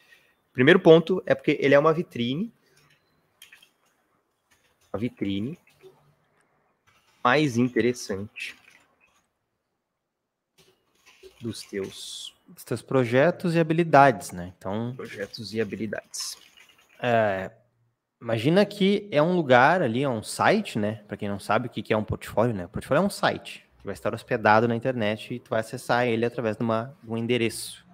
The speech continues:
Speaker 2: que nem tu acessa o google ponto com, mas vai ser o teu endereço do teu portfólio, pode ser o teu nome, né? Tu pode comprar ou não, né, um domínio pra hospedar ele, ou tu pode usar no GitHub Pages também lá, que é de graça,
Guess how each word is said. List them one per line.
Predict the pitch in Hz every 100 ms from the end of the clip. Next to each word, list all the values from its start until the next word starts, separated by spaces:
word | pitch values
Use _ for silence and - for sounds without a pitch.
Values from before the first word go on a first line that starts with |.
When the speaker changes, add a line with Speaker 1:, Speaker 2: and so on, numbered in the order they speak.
| -
Speaker 2:
que | 123
nem | 131 143
tu | 160
acessa | 156 160 160
o |
google | 151 139 131 139 131 143
ponto | 143 123 131 -
com, | 110 90 _ _ _ _ _ _ _ _ _
mas | 92 92
vai | 98
ser | - 113
o | 127 147
teu | 143 135 151
endereço | 165 160 160
do | 175
teu | 160
portfólio, | 160 - - 156 92 -
pode | 92 -
ser |
o | 98
teu | 113
nome, | 131 104 131 92 - _ _ _ _ _ _ _ _ _ _ _
né? | - 90
Tu | -
pode | - 127 -
comprar | 123 - 107 110
ou | 110 110
não, | 104 120 117 92
né, | 101 92
um | 101
domínio | 107 113 120 151 202
pra | 254 120 95
hospedar | - 101 92 92
ele, | 95 110 196 - _ _ _ _ _ _
ou | 175 196
tu | -
pode | 190 190
usar | 175 147 147
no | 156 147
GitHub | 147 - 143 139
Pages | 113 120 110 -
também | 117 110 107
lá, | 110 101
que | -
é | 110
de | 127
graça, | 123 104 117 - 220